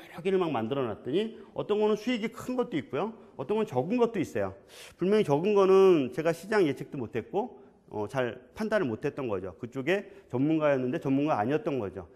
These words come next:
그런 부분들 같은 경우는 어때요? 안 되는 것끼리 연결을 합니다, 이렇게. <laughs> 왜냐하면 처음에 일을 쪼갰거든요.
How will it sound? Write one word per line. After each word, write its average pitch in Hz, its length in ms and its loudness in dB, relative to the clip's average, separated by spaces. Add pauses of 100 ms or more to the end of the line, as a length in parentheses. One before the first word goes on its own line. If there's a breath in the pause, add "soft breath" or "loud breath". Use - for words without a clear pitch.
(120)
그런 156 160 0
부분들 143 340 -2
같은 123 260 -2
경우는 123 240 -2
어때요? 113 420 -4 (240 loud breath)
안 123 180 2
되는 220 180 6
것끼리 185 320 2
연결을 131 340 2
합니다, 156 280 2
이렇게. 95 200 -8
<laughs> - 720 -16
왜냐하면 214 320 6
처음에 202 640 6
일을 180 200 4
쪼갰거든요. 143 760 2